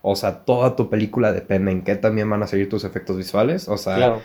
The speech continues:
Speaker 1: a final de cuentas la última media hora es, este, sin errores, o sea, la última media hora es perfecta en cuanto a efectos visuales de Endgame
Speaker 2: Ujú.
Speaker 1: y es un, es un trabajo que no se compara con, con ninguna otra compañía ni nada que se ha hecho en,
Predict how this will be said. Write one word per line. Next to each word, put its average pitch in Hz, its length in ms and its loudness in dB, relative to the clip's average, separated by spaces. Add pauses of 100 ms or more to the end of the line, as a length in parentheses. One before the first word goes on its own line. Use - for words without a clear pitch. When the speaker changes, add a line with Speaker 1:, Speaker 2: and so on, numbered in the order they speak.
(120)
Speaker 1:
a 110 100 0
final 117 200 0
de 123 40 -2
cuentas 120 300 0
la 110 160 4
última 113 360 2
media 107 320 4
hora 107 220 4
es, 104 220 -2
este, 92 720 -2
sin - 520 0
errores, 113 460 -2
o 104 60 -4
sea, 98 120 -4
la 98 60 0
última 113 260 -2
media 107 280 2
hora 107 140 2
es 95 80 -4
perfecta 104 520 -4
en 101 80 -4
cuanto 98 220 -4
a 95 40 -6
efectos 202 240 -6
visuales 101 360 -2
de 98 100 0
Endgame 131 320 0 (260)
Speaker 2:
Ujú. 131 220 -2
Speaker 1:
y 104 200 4
es 101 180 0
un, 113 200 -2
es 104 160 -2
un 107 140 -2
trabajo 104 480 2
que 104 160 0
no 98 180 0
se 98 120 -4
compara 98 400 0
con, 101 480 0 (400)
con 110 260 0
ninguna 113 400 2
otra 113 200 0
compañía 98 440 0
ni 98 140 0
nada 95 260 0
que 101 80 -4
se 95 160 -6
ha 95 60 0
hecho 92 360 -6
en, 58 280 -12